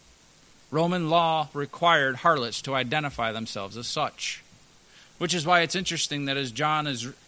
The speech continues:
seeing this vision, that it says she had a name upon her forehead. And the word mystery there should be part of the title, because it's just speaking that it's not Babylon, a location, but the Babylon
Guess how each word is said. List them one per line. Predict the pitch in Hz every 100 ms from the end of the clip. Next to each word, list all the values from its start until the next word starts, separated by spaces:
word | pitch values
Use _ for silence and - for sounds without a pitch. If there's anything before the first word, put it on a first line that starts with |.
| -
seeing | - 180 185 175
this | 160 127
vision, | 160 156 147
that | 135 139
it |
says | - 180 170 147
she | - 160
had | 156
a | 156
name | 165 180 151
upon | 135 135 131
her | 147
forehead. | - 175 156 131 92 90 - - - - - - - - - - - - - - - - - - - - - - - -
And | 147
the |
word | 165 190 170
mystery | 160 202 196 - 160
there | 131 135 139
should | - 147
be | 139
part | - 170 170
of |
the | 120
title, | - 107 107 139 - - - - - -
because | 135 147
it's | 151
just | - 165 -
speaking | - 180 160 156
that | 143
it's | 139 -
not | 143 139
Babylon, | 113 135 139 139
a | 135
location, | 127 123 - 151 - 123 120
but | 120
the | 120
Babylon | 107 139 135 113 110 110